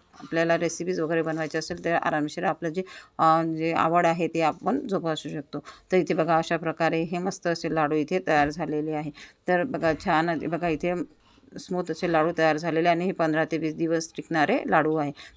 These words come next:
तर तुम्हीसुद्धा नक्की करून बघा. कसे वाटले कॉमेंट करून नक्की सांगाल. माझ्या व्हिडिओला लाईक करा, शेअर करा.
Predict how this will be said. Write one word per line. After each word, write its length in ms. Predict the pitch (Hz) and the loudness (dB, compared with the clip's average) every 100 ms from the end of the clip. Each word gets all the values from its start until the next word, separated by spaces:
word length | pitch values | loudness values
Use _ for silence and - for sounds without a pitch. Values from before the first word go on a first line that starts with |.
| 180 | -4
तर 60 | |
तुम्हीसुद्धा 480 | - 170 165 160 185 | 0 0 -2 0 2
नक्की 280 | 202 202 202 | 2 0 -4
करून 280 | 175 165 160 | -2 -2 -2
बघा. 360 | 147 151 151 147 | 0 2 2 2
कसे 220 | 165 - | -2 0
वाटले 300 | 175 160 170 | 0 0 -2
कॉमेंट 320 | 170 156 160 | 0 0 0
करून 180 | 156 170 | -2 -4
नक्की 260 | 170 165 214 | -4 -6 -8
सांगाल. 360 | - 165 156 | -6 -4 -4
माझ्या 300 | 160 165 175 | -2 -2 0
व्हिडिओला 340 | 165 160 160 160 | -2 0 -2 2
लाईक 200 | 175 196 | 2 0
करा, 140 | 165 160 | -2 -4
शेअर 220 | - 156 | -4 -6
करा. 340 | - 165 156 | -4 0 0